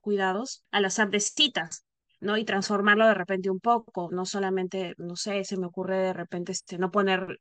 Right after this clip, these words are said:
este, todo en mi perfil o cuidar que estoy hablando con esa nueva persona a la que estoy conociendo. Entonces, sí pienso que podemos estar seguras en las, en la app de citas porque nosotras también tenemos que tener ese cuidado, ¿no? Porque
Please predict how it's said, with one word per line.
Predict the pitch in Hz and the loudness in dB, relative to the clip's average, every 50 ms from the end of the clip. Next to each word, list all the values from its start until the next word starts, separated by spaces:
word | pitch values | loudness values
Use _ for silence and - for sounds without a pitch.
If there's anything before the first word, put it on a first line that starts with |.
| _ | _
este, | - 180 175 - - 175 | -12 -12 -10 -10 -12 -2
todo | - 220 220 214 208 | 2 4 6 6 6
en | 214 | 6
mi | 214 202 | 4 2
perfil | 190 - 165 170 - - 233 240 247 247 247 240 233 233 233 220 - | 0 -2 -6 -8 -6 -4 -2 -2 0 0 0 0 0 -2 -4 -2 2
o | - 226 214 | 2 2 4
cuidar | - 220 220 208 214 220 226 226 | 4 4 4 6 6 6 4 2
que | 226 220 | 0 -4
estoy | - - 233 220 | -4 -2 0 2
hablando | 208 202 202 196 202 214 208 | 2 2 2 2 0 -2 -4
con | 208 190 185 | -4 -4 -6
esa | 190 - 202 190 | -6 -6 -6 -4
nueva | 196 190 185 185 190 190 | -2 0 2 2 2 0
persona | - 190 185 185 - - 196 185 190 190 190 185 | -2 -4 -6 -6 -4 -4 -2 0 0 2 2 2
a | 185 | 0
la | 180 165 165 | 0 -2 -6
que | - 175 | -8 -10
estoy | - - 190 175 | -6 -4 -4 -4
conociendo. | - 190 - 160 170 - - 247 233 226 240 233 226 220 208 208 208 175 | -4 -6 -6 -4 -2 -2 0 0 0 -2 0 0 0 0 0 0 0 -2
Entonces, | 196 226 220 214 233 214 - _ | -4 -6 -6 -6 -8 -8 -10 _
sí | - - - - 359 415 415 - | -12 -4 2 4 4 4 4 2
pienso | - 311 302 302 285 - 320 320 | 0 2 2 2 0 -2 -4 -4
que | 311 285 | -4 -4
podemos | - 208 202 202 196 185 208 226 220 214 | -2 -2 -2 0 0 -2 -2 -4 -2 -4
estar | 208 - 214 208 | -4 -4 -6 -6
seguras | - - 214 208 214 214 220 | -4 -2 -2 0 -2 0 0
en | 220 202 | 0 -2
las, | 185 175 - - - _ _ | -2 -4 -6 -10 -14 _ _
en | - 202 202 196 | -2 0 0 2
la | 190 185 185 | 2 0 0
app | - - | 0 -2
de | 208 202 | -4 -4
citas | - - - 214 202 - 226 269 285 - - - _ | -4 -4 -6 -4 -2 -2 -2 -2 -2 -4 -10 -8 _
porque | - 254 240 214 233 226 | 0 0 2 2 2 2
nosotras | 220 208 208 247 240 254 269 262 | 2 2 0 0 -2 -2 -2 -2
también | - 247 233 226 220 220 | 0 0 2 2 2 2
tenemos | 208 214 208 208 208 208 214 214 - - - - | 2 0 2 2 2 0 0 -2 -4 -6 -8 -6
que | - 220 | -4 -4
tener | 208 196 180 170 185 185 185 185 190 - _ _ _ | -2 -4 -4 -2 -2 -2 -2 -2 -6 -8 _ _ _
ese | - - 247 226 254 277 277 | -4 -2 0 2 0 0 0
cuidado, | - 220 202 202 220 220 214 196 175 165 | 0 2 4 6 6 6 6 4 2 0
¿no? | 170 175 185 | -4 -6 -6
Porque | - 202 190 196 - 175 175 | -6 -8 -10 -8 -8 -10 -10